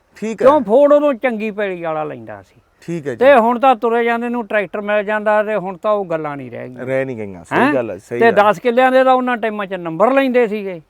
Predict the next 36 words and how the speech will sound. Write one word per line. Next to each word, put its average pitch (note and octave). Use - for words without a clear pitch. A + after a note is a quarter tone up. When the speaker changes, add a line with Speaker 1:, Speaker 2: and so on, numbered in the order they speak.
Speaker 1:
ਹਾਂਜੀ। D3
Speaker 2:
ਤੇ G#3
ਚੌਥਾ A3+
ਹਿੱਸਾ D3
ਧਰਾਉਂਦੇ D3
ਸੀ। -
Speaker 1:
ਅੱਛਾ E3
ਜੀ। A2
Speaker 2:
ਹਾਂ, C#3+
ਫੇਰ G3
ਟਰੈਕਟਰ F#3
ਮਿਲਦਾ A#2
ਸੀ। -
Speaker 1:
ਠੀਕ C3
ਹੈ A2
ਜੀ, G2
ਠੀਕ F#2
ਹੈ। -
Speaker 2:
ਹਾਂ, C3+
ਤੇ G3
ਹੁਣ F#3+
ਤਾਂ A#3+
ਉਹ E3
ਏਜੰਸੀਆਂ G3
ਵਾਲੇ B3+
ਕਹਿੰਦੇ B3+
ਆ B3+
ਤੁਸੀਂ A3
ਟਰੈਕਟਰ G#3+
ਲੈ G#3+
ਜਾਓ, G#3+
ਘਰੇ F3+
ਹੀ E3
ਛੱਡ E3
ਜਾਂਦੇ D3
ਆ। C3